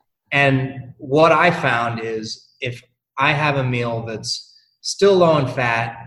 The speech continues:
with a decent amount of carbs, with the complex carbs, and, uh, like, a full serving of vegetables, uh,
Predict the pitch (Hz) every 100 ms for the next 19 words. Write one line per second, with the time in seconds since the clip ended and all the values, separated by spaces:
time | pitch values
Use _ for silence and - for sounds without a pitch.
0 | - _ _ _ _ _ _ _ - 147
1 | 135 170 202 175 151 143 120 147 160 120
2 | 107 131 123 - 131 127 131 123 - -
3 | 170 175 170 - - _ _ _ _ _
4 | 139 131 123 120 - 123 117 113 107 104
5 | 104 - - - 131 123 - 143 135 147
6 | 131 123 113 123 - 143 147 143 - _
7 | _ _ _ _ _ _ _ _ _ 127
8 | 117 113